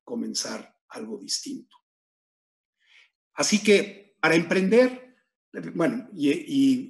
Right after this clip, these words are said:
y quiero dar algunos datos del mundo, del mundo del coaching. No sé si algún, eh, orador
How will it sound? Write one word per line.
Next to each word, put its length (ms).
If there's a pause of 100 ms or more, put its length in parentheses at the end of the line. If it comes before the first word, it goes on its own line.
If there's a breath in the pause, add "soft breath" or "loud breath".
y 100
quiero 300
dar 200
algunos 440
datos 640
del 200
mundo, 600
del 160
mundo 280
del 160
coaching. 440
No 120
sé 160
si 140
algún, 440 (360 loud breath)
eh, 480
orador 500